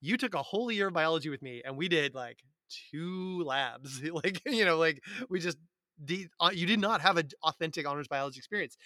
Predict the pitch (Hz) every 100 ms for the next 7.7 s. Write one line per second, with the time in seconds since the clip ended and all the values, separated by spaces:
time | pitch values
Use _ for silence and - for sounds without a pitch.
0 | - 160 170 156 147 123 170 208 165 175
1 | 226 143 131 120 196 196 185 139 143 -
2 | _ _ _ _ _ _ _ _ _ _
3 | _ _ _ _ _ 147 135 190 - 147
4 | - 156 151 147 139 165 151 147 175 202
5 | 123 123 127 143 147 156 - - - -
6 | - - 180 - - - - - 165 -
7 | 202 220 269 190 170 156